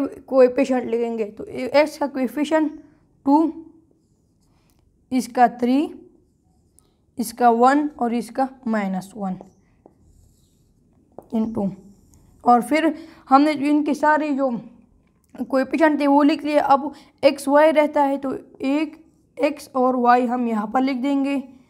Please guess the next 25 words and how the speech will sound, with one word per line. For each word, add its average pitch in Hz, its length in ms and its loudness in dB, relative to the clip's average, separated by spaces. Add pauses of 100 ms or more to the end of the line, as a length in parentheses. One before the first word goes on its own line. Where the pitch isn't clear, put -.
(320)
equal 262 440 -2
to, 220 220 -4 (480)
ये 285 520 0
यहाँ 233 280 0
पर 220 180 -8
लिख 208 160 -8
देंगे 196 460 -6 (720)
माइनस 254 420 -2
वन, 277 220 0 (500)
टू। 202 240 -4 (2000)
ये 262 140 6
वाला 285 520 4
हमारे 254 320 -4
पास 262 400 0 (140)
ए 277 160 0
मैट्रिक्स 302 580 -6
है, 277 220 -4
ये 240 220 -4
वाला 247 420 2
एक्स - 360 -2 (360)
और 247 200 0
equal 254 460 -4
to 294 160 0 (240)
ये 262 440 -4 (400)
बी। 202 400 -2